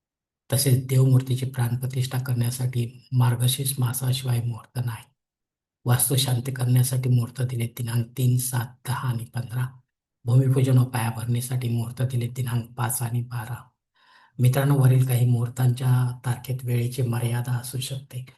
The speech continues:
कृपया ते जाणून घेण्यासाठी आपण मला कमेंट्स बॉक्समध्ये विचारावे किंवा योग्य पुरोहितास वा पंचांगधारकास संपर्क साधावा आणि मगच आपल्या जन्मकुंडलीच्या आधारे आपल्यासाठी योग्य असा मुहूर्त निवडावा,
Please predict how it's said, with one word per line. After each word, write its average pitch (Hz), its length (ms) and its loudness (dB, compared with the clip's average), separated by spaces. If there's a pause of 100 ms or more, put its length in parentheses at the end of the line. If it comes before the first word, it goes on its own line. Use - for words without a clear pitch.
(340)
कृपया 143 300 4
ते 139 60 4
जाणून 123 340 4
घेण्यासाठी 123 540 0
आपण 117 240 -2
मला 120 200 -2
कमेंट्स 123 580 0
बॉक्समध्ये 127 460 -2
विचारावे 117 540 -8 (480)
किंवा 135 220 2
योग्य 131 360 4 (100)
पुरोहितास 120 640 0 (320)
वा 117 280 2
पंचांगधारकास 123 920 0
संपर्क 127 420 -4
साधावा 120 460 -6 (460)
आणि 123 160 6
मगच 127 340 6
आपल्या 127 280 0 (100)
जन्मकुंडलीच्या 120 840 0
आधारे 117 540 -4 (240)
आपल्यासाठी 127 680 2
योग्य 131 280 0
असा 127 220 0
मुहूर्त 120 420 -2
निवडावा, 113 420 -8